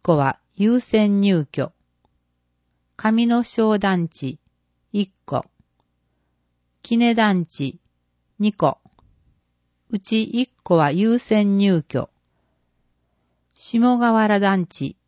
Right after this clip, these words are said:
一戸。子育て支援世帯。なお、単身での入居はできません。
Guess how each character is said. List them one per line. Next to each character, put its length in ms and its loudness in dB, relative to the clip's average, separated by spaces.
一 180 0
戸。 260 -4
子 120 0
育 300 0
て 140 -6
支 220 -4
援 220 2
世 240 -2
帯。 220 -8
な 180 4
お、 200 -2
単 320 0
身 240 2
で 140 2
の 140 2
入 280 4
居 160 0
は 120 2
で 140 -2
き 120 -8
ま 140 0
せ 200 -6
ん。 200 -10